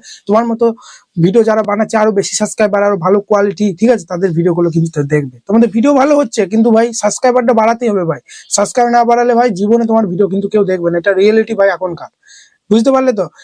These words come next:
কিন্তু এবার তোমরা যদি YouTube-এ সার্চ করো যে সাবস্ক্রাইব কিভাবে বাড়াবো, অনেকজন দেখবে অনেক রকম টিপস দিয়েছে, সব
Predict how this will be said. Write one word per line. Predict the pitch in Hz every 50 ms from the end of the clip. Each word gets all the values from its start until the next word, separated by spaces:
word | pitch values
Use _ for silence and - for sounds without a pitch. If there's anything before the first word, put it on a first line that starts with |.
| _ _
কিন্তু | - 254 240 262 254
এবার | 277 277 277 269 294 - _ _
তোমরা | - 240 262 254 262
যদি | 240 269
YouTube-এ | 254 226 254 269 - -
সার্চ | 254 294 294 - -
করো | 285 269 247 226
যে | 247 233 -
সাবস্ক্রাইব | 262 240 - - - 254 247 240
কিভাবে | - 262 269 262 247 240
বাড়াবো, | 220 208 190 156 151 - _ _ - - - - - _ 208
অনেকজন | 220 247 262 233 220 269 277 269 262 247
দেখবে | 262 254 226 247 247 262 - _ _ - - - - _ - 240
অনেক | 277 294 294 277
রকম | 277 254 269 269 -
টিপস | - 262 226 190 170 226
দিয়েছে, | 220 214 - 185 170 -
সব | - 285